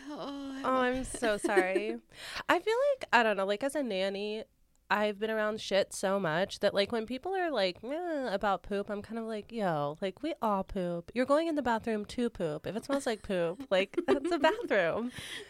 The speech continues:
Speaker 1: <laughs> Do you remember, well, maybe I won't say her name, but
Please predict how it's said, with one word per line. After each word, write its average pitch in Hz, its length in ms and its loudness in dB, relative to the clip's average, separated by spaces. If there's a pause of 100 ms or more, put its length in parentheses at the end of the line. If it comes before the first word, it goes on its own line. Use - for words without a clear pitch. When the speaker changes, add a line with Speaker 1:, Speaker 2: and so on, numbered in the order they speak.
Speaker 1:
<laughs> 269 100 0 (600)
Do 190 80 -12
you 269 180 -2
remember, 302 640 -6 (340)
well, 190 240 -2
maybe 151 240 -6
I 85 60 -6
won't 73 160 -10
say - 140 -14
her - 60 -16
name, 78 180 -14
but - 180 -4